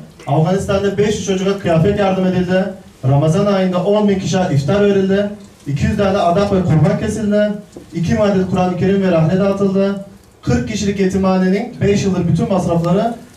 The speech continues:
Dünya Türkmenleri Birlik Vakfı yönetimi tarafından veriliyor. Zeytinburnu'nda ihtiyaç sahibi okuldaki öğrencilere kıyafet desteği verildi ve verilmeye devam edecek. Afganistan'da geçen seneden beş yüz adet kumanya dağıtımı edildi.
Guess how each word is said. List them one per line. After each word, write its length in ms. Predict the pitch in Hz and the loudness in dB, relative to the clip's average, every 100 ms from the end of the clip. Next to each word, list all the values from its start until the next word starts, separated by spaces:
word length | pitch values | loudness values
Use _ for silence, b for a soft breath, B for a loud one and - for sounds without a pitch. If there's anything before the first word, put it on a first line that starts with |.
| - | -2
Dünya 380 | 156 185 208 208 | 2 4 2 2
Türkmenleri 520 | 202 - 190 185 165 | -2 0 0 2 2
Birlik 220 | 180 196 | 2 2
Vakfı 240 | 196 190 226 | 0 -2 0
yönetimi 400 | 190 180 190 202 | 0 0 -2 -2
tarafından 460 | 185 143 185 190 | 0 0 0 2
veriliyor. 360 | 160 139 117 104 104 - - - - - - - | 2 2 0 -2 -8 -14 -20 -20 -20 -20 -20 -10
Zeytinburnu'nda 840 | 143 190 190 226 226 202 190 196 208 | 0 2 2 0 0 0 0 0 -2
ihtiyaç 420 | 185 170 208 208 | -4 0 0 0
sahibi 240 | 202 185 | 0 0
okuldaki 500 | 185 165 175 175 175 | 0 0 0 0 0
öğrencilere 640 | 196 180 160 156 160 208 233 - | 2 2 2 2 2 0 -2 -4
kıyafet 400 | 202 175 196 196 | -2 0 0 0
desteği 380 | 185 165 160 139 | -2 -2 0 0
verildi 380 | 202 220 220 226 | 2 0 0 0
ve 80 | 180 | 2
verilmeye 380 | 170 165 185 | 2 2 0
devam 280 | 170 175 208 | 0 0 0
edecek. 320 | 214 214 240 - - - - | -2 -2 -4 -6 -18 -16 -2
Afganistan'da 840 | 165 175 208 240 202 190 165 160 | 0 2 0 0 0 0 2 2
geçen 320 | 165 165 233 | 2 2 2
seneden 460 | 208 190 190 247 - | 2 2 0 -2 0
beş 220 | 233 208 | 0 2
yüz 80 | 190 | 2
adet 260 | 196 240 | 2 0
kumanya 360 | - 185 190 185 | 0 0 2 2
dağıtımı 320 | 170 165 160 | 2 0 2
edildi. 300 | 165 123 104 | 2 2 0